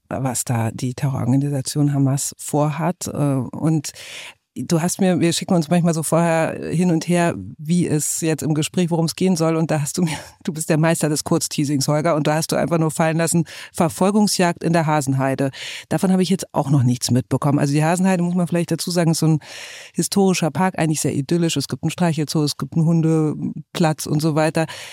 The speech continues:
an der Grenze zwischen Neukölln und, äh, Kreuzberg. Und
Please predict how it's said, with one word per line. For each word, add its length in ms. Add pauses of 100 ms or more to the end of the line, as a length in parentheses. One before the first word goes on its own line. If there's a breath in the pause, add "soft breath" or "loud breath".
(380 loud breath)
an 160
der 120
Grenze 420
zwischen 500
Neukölln 480
und, 400
äh, 440 (300)
Kreuzberg. 760
Und 340